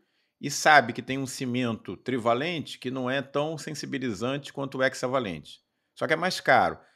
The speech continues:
Esse cimento tem sal de bário, então ele causa, deixa menos cromo liberado pra fazer dermatite de contato. Só que é mais caro. Então o cara fala assim, "Ó, eu vou comprar o cimento mais barato e,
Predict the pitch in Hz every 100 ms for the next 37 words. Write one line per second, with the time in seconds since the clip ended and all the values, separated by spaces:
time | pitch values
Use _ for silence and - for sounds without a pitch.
0 | _ _ - 113 - 120 135 135 120 -
1 | 123 110 101 110 143 131 104 101 120 120
2 | 117 113 113 120 117 120 107 123 120 123
3 | 156 143 - 127 127 120 123 117 113 123
4 | 135 127 139 - 113 123 123 123 123 127
5 | - 147 143 90 - 160 196 226 - 151
6 | 117 101 _ - _ 247 233 233 - 247
7 | 202 - 147 143 110 98 135 127 160 170
8 | 165 139 151 151 143 139 139 143 143 131
9 | 143 147 170 - 311 381 415